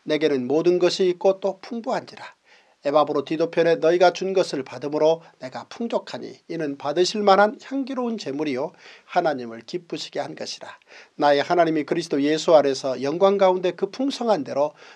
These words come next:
너희 모든 쓸 것을 채우시리라. 하나님 곧 우리 아버지께 세세 무궁하도록 영광을 돌릴지어다. 아멘." 그리고 이어서 사도 바울은 주 안에서의 문안으로 편지를 마무리합니다. "그리스도 예수 안에 있는 성도에게 각각 문안하라.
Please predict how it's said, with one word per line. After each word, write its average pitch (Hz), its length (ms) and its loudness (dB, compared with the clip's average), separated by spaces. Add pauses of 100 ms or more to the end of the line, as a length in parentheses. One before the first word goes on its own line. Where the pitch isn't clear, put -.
(120)
너희 131 280 -2
모든 156 500 0
쓸 226 220 -8
것을 160 300 -10
채우시리라. - 580 -14 (440)
하나님 156 360 0
곧 165 260 -4
우리 180 260 0
아버지께 196 680 2
세세 240 640 -2
무궁하도록 202 840 2 (140)
영광을 185 580 0
돌릴지어다. 143 920 -10
아멘." 107 280 -12 (760)
그리고 127 260 -8
이어서 147 300 -2
사도 170 220 4
바울은 180 360 8 (280)
주 196 220 6
안에서의 170 420 6
문안으로 165 580 4
편지를 160 640 -6
마무리합니다. 131 760 -16 (400)
"그리스도 220 400 4
예수 190 340 8
안에 175 140 6
있는 160 200 -2
성도에게 156 760 2
각각 - 400 -16
문안하라. 147 560 -10